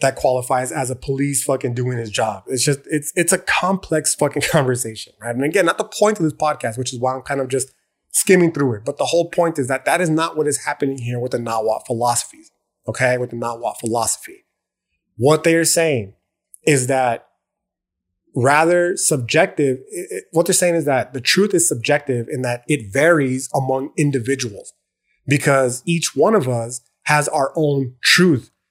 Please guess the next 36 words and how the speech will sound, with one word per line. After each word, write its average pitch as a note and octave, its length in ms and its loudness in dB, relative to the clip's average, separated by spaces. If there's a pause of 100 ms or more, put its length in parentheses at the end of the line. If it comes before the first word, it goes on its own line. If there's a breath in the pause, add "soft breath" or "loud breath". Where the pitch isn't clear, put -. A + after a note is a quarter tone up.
that C3 180 2
we D3 100 0
must C3+ 360 -2
discover B2 720 -2
and C3+ 160 0
live B2 200 -2
up D3 160 0
to. - 220 -4 (300)
So C3 300 2
just C#3 240 -2
to D3 100 -2
fucking C3+ 440 -4 (360)
cut - 300 0 (120)
quickly D#3+ 320 2
to - 120 -6
the A#2 80 -8
point, C3 420 -2
the C3 80 0
whole D3 200 0
idea C#3+ 340 0
is, A#2 100 -2
like, A#2+ 240 -4
my C#3 320 2
truth E3 400 2
was B2 420 4 (560)
to D3+ 140 4
fucking, C3 600 0 (520)
to F3 120 4
do F3+ 160 4
this, E3+ 300 4
to D3+ 180 0
give D3 260 0
my C3+ 180 0
hood C#3+ 220 -2
philosophy, C3 580 0
to - 160 -8